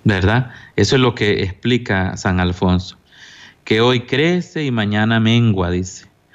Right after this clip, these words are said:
Hoy ríe, mañana está llorando. Hoy está sereno y mañana está como un tigre.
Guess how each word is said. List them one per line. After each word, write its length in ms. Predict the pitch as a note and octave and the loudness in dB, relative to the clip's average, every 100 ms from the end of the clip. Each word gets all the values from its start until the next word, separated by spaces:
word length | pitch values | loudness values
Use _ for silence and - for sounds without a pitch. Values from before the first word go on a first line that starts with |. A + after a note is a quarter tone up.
| - _ | -20 _
Hoy 220 | A#2+ C3+ | 2 4
ríe, 580 | C3 C3 F#3 G#3 F#3+ F#3 | 2 2 0 0 -2 -2
mañana 680 | D3 A#2 A2 A#2 C3+ C3 C3 | -4 -2 0 2 0 -2 -4
está 160 | - A2+ | -2 0
llorando. 720 | A#2 A#2 A#2 A#2 G#2+ G2+ G#2 - - - - | 2 4 2 2 -2 -8 -12 -18 -20 -20 -4
Hoy 160 | A#2+ C3+ | 0 2
está 320 | B2 C#3 C3+ | 0 -2 0
sereno 520 | C3+ B2+ C#3+ F3+ F3+ | 0 2 2 2 2
y 60 | D#3+ | 2
mañana 640 | C#3 A#2 A2+ B2 D3+ D#3 | 2 2 2 2 2 0
está 280 | C#3 C3+ B2+ | 0 -2 0
como 240 | C3+ C3 | 0 2
un 160 | C3+ A#2+ | 2 2
tigre. 580 | - A#2 G#2 F#2 G#2 | 2 0 0 -2 -4